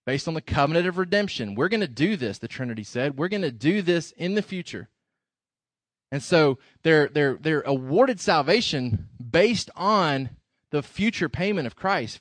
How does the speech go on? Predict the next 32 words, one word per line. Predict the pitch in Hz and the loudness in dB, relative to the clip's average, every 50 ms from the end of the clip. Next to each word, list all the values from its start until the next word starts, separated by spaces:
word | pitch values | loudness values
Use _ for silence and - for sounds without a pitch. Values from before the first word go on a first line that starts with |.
| - 117 | -8 0
based | 110 165 202 220 170 - - | 2 4 4 4 0 -4 -4
on | - 180 202 202 185 | -2 0 0 0 0
the | 147 139 | -2 -4
future | - - - 147 180 208 - - 160 139 | -6 -6 -8 -6 -6 -6 -4 -4 -4 -4
work | 127 127 151 190 190 - | -2 -2 -2 -2 -2 -4
of | 135 107 _ | -10 -12 _
Christ. | - - 190 202 190 127 104 - - _ _ _ - - _ _ - | -8 -6 -2 -2 -2 -2 -4 -8 -14 _ _ _ -20 -20 _ _ -2
They | 131 143 151 | 0 0 0
enjoy | 139 131 120 110 104 131 160 202 220 190 | 0 -2 -4 -2 2 4 6 6 6 6
it | 151 123 92 - _ _ - | 4 0 -2 -6 _ _ -6
in | 139 135 | -4 -2
the | 127 127 | -2 -2
Old | 120 110 - | -4 -4 -4
Testament. | - 143 135 127 - - 104 92 82 - _ _ _ _ _ _ _ _ _ _ _ _ _ _ _ _ _ _ _ | -4 -6 -6 -6 -8 -14 -14 -14 -16 -18 _ _ _ _ _ _ _ _ _ _ _ _ _ _ _ _ _ _ _
It's | - 117 - 147 | -12 -8 -4 -2
not | 151 160 | -2 -2
that | - 143 - | -2 -2 -2
they | 156 151 | 0 0
were | 147 139 120 | 0 0 -2
condemned | - - - 143 127 113 104 107 143 156 165 175 175 165 156 | -4 -4 -4 -4 -4 -2 0 0 2 4 4 2 0 0 -2
in | 147 139 | -2 -2
their | 127 120 110 | -2 -4 -4
sin | - - - 165 170 170 160 147 | -6 -6 -4 -4 -2 -2 0 -2
until | 120 110 - - - 160 208 240 247 | -4 -6 -8 -6 -2 2 4 4 2
Christ | - - - 113 92 87 - - - | 2 -2 -10 -8 -8 -10 -16 -18 -18
came. | - - 117 95 78 65 64 107 - - - _ _ _ _ _ _ - | -14 -12 -12 -12 -12 -14 -16 -18 -20 -20 -20 _ _ _ _ _ _ -4
They | 127 175 | -2 -2
enjoy | 226 214 165 123 107 135 165 208 208 190 | -2 -2 -4 -4 -2 0 2 4 4 2
the | 151 139 | 2 0
provisions | - - 123 104 123 160 202 165 151 131 120 110 | -4 -4 -6 -2 0 0 0 0 -2 -6 -6 -6
of | 113 101 | -8 -6
that | 110 117 117 107 - | -4 -2 -2 -4 -6